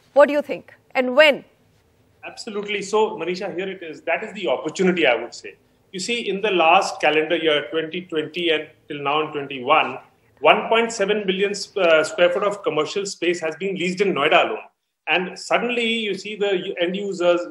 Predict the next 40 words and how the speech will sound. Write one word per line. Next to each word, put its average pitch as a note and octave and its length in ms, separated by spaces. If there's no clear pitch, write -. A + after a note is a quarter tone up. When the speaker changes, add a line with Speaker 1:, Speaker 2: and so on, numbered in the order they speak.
Speaker 2:
we've E3+ 180
got, F#3+ 280
uh, D#3+ 80
Yes D3+ 340
Bank E3+ 220
coming D3+ 240
up C#3+ 120
over C#3+ 160
here C3+ 140
at C3+ 240
the, C3+ 260
uh, B2 460
in B2+ 60
Delhi C3+ 260
one. C3 280
Some B3 220
big C4 160
names, D#3 320
Microsoft C#3 760
has B2 100
come C3 220
over A#2+ 160
here. A#2+ 220
So - 420
suddenly C4+ 420
there's A3+ 280
an B3+ 320
attraction G#3 540
for A3+ 120
Noida F3 220
as F#3+ 180
a F3+ 60
destination E3+ 420
for F#3 120
office A3+ 320
space, - 320
because F3+ 340
it's - 220
very, D#3 260
very, D#3 400